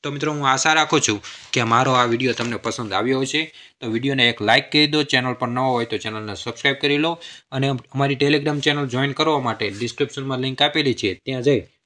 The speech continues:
તમે અમારી Telegram ચેનલ જોઈન કરી શકો છો. ત્યાં તમને ફોરેસ્ટ ગાર્ડનું મટીરિયલ અને ફોરેસ્ટ ગાર્ડની ક્વિઝમાં પણ તમે પાર્ટિસિપેટ થઈ શકશો. તો મિત્રો, ડિસ્ક્રિપ્શનમાં લિંક છે, Telegram ચેનલ અવશ્ય જોઈન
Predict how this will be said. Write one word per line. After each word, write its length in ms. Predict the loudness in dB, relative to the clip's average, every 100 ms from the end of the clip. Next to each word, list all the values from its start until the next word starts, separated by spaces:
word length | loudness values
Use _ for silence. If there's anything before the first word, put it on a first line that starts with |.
| -12
તમે 180 | -8 -6
અમારી 240 | -2 0
Telegram 460 | 2 2 2 0 0
ચેનલ 260 | -2 -2
જોઈન 320 | 0 0 0 -2 -2
કરી 180 | 4 4
શકો 240 | 4 0
છો. 280 | 0 -2 -4 _ _ -8
ત્યાં 160 | -6
તમને 240 | -4 -4 0
ફોરેસ્ટ 300 | 2 2 2
ગાર્ડનું 280 | 0 0
મટીરિયલ 420 | -2 2 4 4 2 0 -14 -8
અને 140 | -6
ફોરેસ્ટ 360 | 0 2 2 0
ગાર્ડની 220 | 0 0
ક્વિઝમાં 500 | -4 -2 0 0 -2
પણ 140 | -2
તમે 160 | -2 -4
પાર્ટિસિપેટ 680 | 0 0 0 -2 0 0 -4 _ _
થઈ 100 | -2
શકશો. 440 | 0 0 -2 -6 -6 -20 -8
તો 80 | -4
મિત્રો, 220 | 0 0
ડિસ્ક્રિપ્શનમાં 640 | 2 2 2 0 0 2
લિંક 220 | 2 2 2
છે, 240 | 2 2
Telegram 380 | 0 2 2 0
ચેનલ 320 | 0 -2 -2 -8 _ -4
અવશ્ય 340 | 0 2 2
જોઈન 280 | 0 0 -2